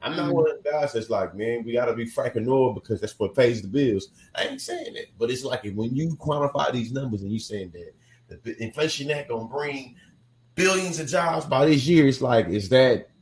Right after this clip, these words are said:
Speaker 1: in addition to the jobs you just took away? You know what I'm saying? And then the part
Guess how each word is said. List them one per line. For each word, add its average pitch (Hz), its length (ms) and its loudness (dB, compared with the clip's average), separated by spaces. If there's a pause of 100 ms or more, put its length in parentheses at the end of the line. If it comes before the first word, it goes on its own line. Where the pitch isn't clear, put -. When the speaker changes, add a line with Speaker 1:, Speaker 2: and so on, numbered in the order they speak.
(280)
Speaker 1:
in 113 160 0
addition 123 480 0
to 127 160 0
the 113 80 -2
jobs 123 360 2
you 120 80 0
just - 120 -6
took 143 140 -6
away? 147 300 0 (580)
You 127 100 0
know 135 60 4
what 135 60 4
I'm 135 40 0
saying? 143 440 2 (240)
And 107 120 -4
then 117 300 0
the 95 80 -6
part 123 280 0